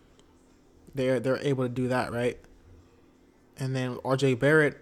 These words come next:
of course, he can start on the Knicks. I can start on the Knicks. So, but after that, I mean, I mean, who is there really that is worthy of that number four pick?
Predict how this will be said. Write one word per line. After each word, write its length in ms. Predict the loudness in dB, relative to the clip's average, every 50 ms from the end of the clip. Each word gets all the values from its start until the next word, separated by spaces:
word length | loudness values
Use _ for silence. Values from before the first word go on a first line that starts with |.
| -16
of 140 | -18 -16 -6
course, 240 | 0 0 0 0 0
he 80 | -4
can 100 | -8 -8
start 240 | -6 -4 -4 -4 -4
on 80 | -6 -8
the 60 | -10
Knicks. 400 | -10 -12 -14 -14 -14 -16 -16 -10 -6
I 120 | -6 -4
can 100 | -4 -4
start 220 | -4 -4 -4 -4 -4
on 80 | -8
the 80 | -10 -12
Knicks. 420 | -14 -16 -16 -16 -18 -18 -18 -20 -20 _ _ _ _ _ _ _ _ _ _ _ _ _ _ _ _ _
So, 540 | -12 0 2 4 6 6 4 2 0 -2 -6 -12 -20 -20 -20 -20 _ _ _ -20 _ _ _ _ _ _ _ _ _ _ _ _ _ _ -20 _ _ -4
but 120 | -2 -2 0
after 320 | 0 -2 -2 0 -2 -2
that, 340 | 0 0 0 0 -2 -2 -2
I 40 | 0
mean, 280 | 0 0 0 0 -4 -6 -10 -16 _ _ _ _ _ _ _ _ _ _ _ _ -20 _ _ _ _ -20 -20 _ _ -20 -20 -20 -20 -10 -4
I 60 | 0
mean, 160 | 0 2 2
who 240 | 2 4 8 8 10
is 160 | 10 8 8
there 260 | 8 8 8 8 8
really 460 | 6 4 4 4 4 4 2 0 -2 -6 -12 -20 -20 -20 -20 -20 -20 -20 -20 -20 -20 _ 2
that 200 | 4 4 6 6
is 160 | 4 2 0
worthy 500 | -4 0 4 6 6 6 4 4 0 -2
of 140 | -2 -2 -2
that 160 | -2 -2 -2
number 200 | -4 -4 -4 -6
four 280 | -6 -2 0 0 0 0
pick? 380 | -2 -4 -4 -4 -6 -12 -20